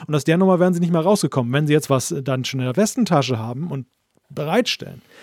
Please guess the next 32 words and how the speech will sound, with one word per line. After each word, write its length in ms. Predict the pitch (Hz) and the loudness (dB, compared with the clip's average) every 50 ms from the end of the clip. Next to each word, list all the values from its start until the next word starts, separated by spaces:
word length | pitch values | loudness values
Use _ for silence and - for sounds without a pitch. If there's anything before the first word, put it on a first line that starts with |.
| - - - - | -20 -20 -20 -2
Dann 140 | - 135 147 | 0 4 4
wird's, 140 | 180 175 - | 4 6 6
glaub 120 | 180 165 | 6 6
ich, 60 | 160 - | 6 6
ganz 260 | 160 160 196 208 190 | 4 4 4 4 4
schwer, 360 | - - 156 165 180 175 151 | 4 2 4 6 6 6 6
wenn 80 | 156 156 | 4 2
jetzt 140 | 156 - | 2 0
zum 80 | - 139 | 0 0
Beispiel 240 | 139 143 - - 147 | 0 0 0 -2 -4
eine 100 | 135 143 | -4 -2
amerikanische 480 | 147 139 123 - 160 160 165 147 - | 0 0 2 2 4 4 4 2 2
Regierung 360 | 139 139 139 147 151 151 147 139 | 0 0 2 2 2 2 2 2
kommt, 200 | - 151 143 143 | 2 2 2 2
eine 80 | 123 | 0
deutsche 320 | 123 139 151 165 147 - 151 | 0 0 0 0 0 2 2
oder 120 | 131 127 | 2 2
sonst 300 | 123 147 165 170 - - | 2 0 0 0 0 2
wer, 240 | 175 156 151 151 - - _ _ _ _ _ _ _ _ _ _ _ _ _ _ _ | 2 2 2 0 -2 -8 _ _ _ _ _ _ _ _ _ _ _ _ _ _ _
und 80 | - 139 | -4 -2
dann 80 | 127 | 0
sagt, 240 | 127 143 143 143 - | 2 2 2 2 2
"Hey, 180 | 131 143 151 135 | 0 0 0 0
wir 60 | 135 | 0
möchten 240 | 135 143 139 - 131 | 0 -2 -2 -2 -2
da 40 | 123 | -2
noch 100 | 123 123 | 0 0
ein 40 | |
Hintertürchen 540 | 120 147 156 160 135 - 135 135 131 135 120 | 0 2 2 2 2 4 2 2 2 2 2
mehr 200 | 120 139 147 151 | 2 4 4 4
drin 220 | 143 113 123 123 113 | 2 2 -2 -2 -2
haben." 300 | 117 123 127 123 139 147 | -2 -2 -4 -4 -6 -8